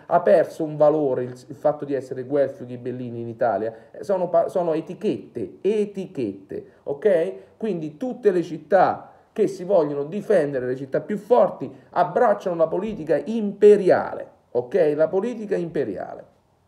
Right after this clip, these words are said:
Pavia, nota città ghibellina che adesso vedremo, eh, Torino, Torino-Milano, eh, per forza, Asti, eh, in funzione, eh, antimilanese, ovviamente.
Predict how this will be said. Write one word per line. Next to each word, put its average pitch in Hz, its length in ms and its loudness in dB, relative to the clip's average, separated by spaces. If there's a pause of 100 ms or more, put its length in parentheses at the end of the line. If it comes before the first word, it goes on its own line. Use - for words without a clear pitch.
(960)
Pavia, 147 880 2 (140)
nota 156 440 4
città 127 320 -2
ghibellina 127 600 -2
che 113 140 0
adesso 123 400 0
vedremo, 117 640 -2 (260)
eh, 123 460 4
Torino, 165 840 2 (120)
Torino-Milano, 165 1040 2
eh, 123 280 -6 (280)
per 165 140 0
forza, - 680 0
Asti, 131 760 0 (520)
eh, 139 260 4
in 143 160 -4
funzione, 151 720 -4
eh, 113 460 0
antimilanese, 147 1080 -4
ovviamente. 104 720 -10